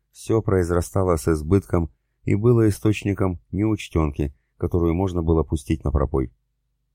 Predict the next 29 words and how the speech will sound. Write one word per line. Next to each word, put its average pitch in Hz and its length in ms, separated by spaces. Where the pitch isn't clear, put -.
"Люсёк", — 98 520
говорил 69 360
Николай 71 360
Игнатьевич 71 560
своей 73 260
суровой 71 360
жене, — 67 340
"там 98 220
за 90 120
углом 92 420
помидорчики 90 720
дешёвые 82 460
продают". 80 480
И 104 60
Юрий 76 340
Иванович, 104 680
и 87 100
Николай 82 460
Игнатьевич 92 600
проживут 95 520
долгую 104 480
жизнь, 67 420
оставив 82 420
после 80 300
себя 90 280
не 82 100
одно 78 200
поколение 76 540
грамотных, 85 600